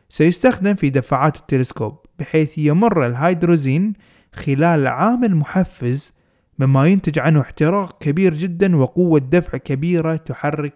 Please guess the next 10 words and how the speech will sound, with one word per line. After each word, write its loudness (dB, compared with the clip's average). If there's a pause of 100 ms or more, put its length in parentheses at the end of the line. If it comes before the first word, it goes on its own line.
كامل -4
التلسكوب، -12 (920)
وهو 0
العامل -2
المهم 0 (160)
والمحدد -2
لعمر -4
التلسكوب، -6 (540)
فإذا -6
انتهى -2